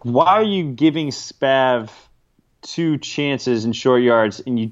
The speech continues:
didn't, he said he got a negative play, but it was still fourth and three. It wasn't like it was fourth and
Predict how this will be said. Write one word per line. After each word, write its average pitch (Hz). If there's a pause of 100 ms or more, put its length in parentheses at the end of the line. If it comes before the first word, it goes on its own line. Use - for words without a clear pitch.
didn't, 233
he 214
said 339
he 302
got 139
a 117
negative 117
play, 135
but 107
it -
was -
still 277
fourth 165
and 101 (120)
three. 123 (680)
It 147
wasn't 214
like 156
it 143
was 120 (340)
fourth 127
and 107